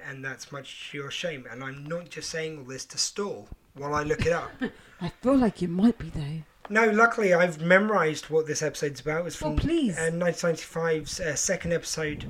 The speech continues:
Speaker 1: of Due South Series two.
Speaker 2: Tell us.
Speaker 1: And, uh, from my memory, what I'm guessing it's about, according to I M D B, is Ray is furious after being declared legally dead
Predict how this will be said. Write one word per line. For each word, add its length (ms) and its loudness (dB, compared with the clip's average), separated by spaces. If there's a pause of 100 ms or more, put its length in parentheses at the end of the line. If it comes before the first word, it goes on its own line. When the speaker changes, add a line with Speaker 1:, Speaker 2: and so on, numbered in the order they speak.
(140)
Speaker 1:
of 260 -6 (260)
Due 200 -8
South 320 -4
Series 420 -4
two. 300 0 (180)
Speaker 2:
Tell 300 -4
us. 360 -12 (480)
Speaker 1:
And, 360 0
uh, 160 6
from 240 0
my 120 8
memory, 460 8
what 180 8
I'm 400 2
guessing 640 0
it's 220 -8
about, 400 -4
according 300 -4
to 120 -6
I 60 0
M 120 -6
D 100 -12
B, 260 -4
is 160 -6 (240)
Ray 160 12
is 100 10
furious 540 4
after 260 -4
being 220 -4
declared 460 4
legally 460 0
dead 460 4